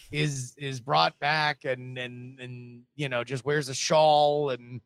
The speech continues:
and then it's like, oh, but now they're really dead, except they're in Dolores' purse. And, and, uh, well, I hope, I hope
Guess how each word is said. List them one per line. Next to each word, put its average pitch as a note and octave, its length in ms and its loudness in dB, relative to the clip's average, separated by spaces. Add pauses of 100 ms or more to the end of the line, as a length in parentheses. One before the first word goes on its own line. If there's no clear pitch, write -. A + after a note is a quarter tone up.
(360)
and C#3 160 -8
then D3+ 360 0
it's C#3+ 160 -4
like, D3 160 0
oh, G3 200 12
but D3 140 2
now F3+ 180 6
they're D3+ 140 0
really D#4 540 4
dead, C#4+ 480 6 (440)
except G3 300 2
they're C3 200 -2
in C4 520 2 (340)
Dolores' G#3 600 2
purse. - 640 0 (100)
And, B2 340 -2
and, C#3 200 0
uh, B2+ 200 2
well, D3+ 140 4
I - 40 8
hope, F#3 160 4
I E3+ 140 4
hope G3 180 4